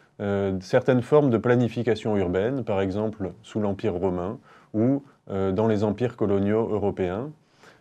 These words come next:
Euh, mais il est d'usage de distinguer clairement ce qui se passe avant la transition urbaine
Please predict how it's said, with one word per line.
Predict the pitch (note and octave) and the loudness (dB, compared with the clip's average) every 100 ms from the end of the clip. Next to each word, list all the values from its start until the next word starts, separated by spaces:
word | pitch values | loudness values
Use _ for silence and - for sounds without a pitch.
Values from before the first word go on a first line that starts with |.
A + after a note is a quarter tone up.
| - | -8
Euh, | G#2 G2 F#2+ G2 | -2 -2 0 0
mais | G#2 C3 D3+ D#3+ | 2 4 4 4
il | C#3 A#2+ | 2 2
est | A2 | 2
d'usage | B2+ A#2 A#2 C3+ C3+ G#2 | 2 2 2 2 -2 -2
de | G#2+ | 0
distinguer | A2+ A2+ B2+ B2 A2+ | -2 -2 -2 2 2
clairement | A#2 A2+ G#2+ B2+ | 2 2 2 0
ce | C3 | -2
qui | A2+ G#2+ | -4 -4
se | A#2 | -4
passe | G#2 A#2 G#2 - | 0 0 0 2
avant | B2 A#2+ C3+ C3+ B2 - - | 2 4 2 0 -6 -18 -4
la | G#2 G#2 | 0 2
transition | - G#2+ G#2+ - A#2 A2 A2 - _ - | 0 -2 -2 -4 -2 -2 -2 -10 _ -2
urbaine | A#2 A2+ A2+ A#2 A2 F2+ | 0 4 6 6 4 -2